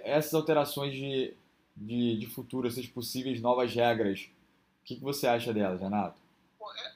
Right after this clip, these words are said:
Speaker 2: essas alterações, elas demoram muito tempo, elas são muito testadas, mas são testadas às vezes dois, três, quatro, cinco anos. Não é uma coisa que vai acontecer de uma hora pra outra.
Speaker 1: Uhum.
Speaker 2: Né? É,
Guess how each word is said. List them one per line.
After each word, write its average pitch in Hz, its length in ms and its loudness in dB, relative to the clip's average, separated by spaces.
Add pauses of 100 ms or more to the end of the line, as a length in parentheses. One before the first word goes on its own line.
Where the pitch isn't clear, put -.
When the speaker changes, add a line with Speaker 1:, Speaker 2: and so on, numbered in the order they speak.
(140)
Speaker 2:
essas 226 260 -10
alterações, 175 680 -14 (280)
elas 160 480 -20
demoram 185 300 -18 (100)
muito - 360 -18
tempo, - 220 -20 (200)
elas 190 160 -14
são - 160 -18
muito - 300 -20
testadas, - 460 -20 (240)
mas - 120 -20
são - 100 -16
testadas - 420 -12
às - 120 -8
vezes - 160 -14
dois, - 340 -12
três, 170 300 -16 (100)
quatro, 160 220 -6
cinco - 400 -20
anos. - 140 -18 (340)
Não - 100 12
é - 160 6
uma - 180 -8
coisa - 160 -12
que - 120 -20
vai 170 100 -14
acontecer - 420 -20
de - 140 -20
uma 143 80 -12
hora 147 120 -14
pra - 120 -20
outra. - 160 -20 (500)
Speaker 1:
Uhum. 110 440 -8 (120)
Speaker 2:
Né? 127 160 -18 (380)
É, 104 220 -20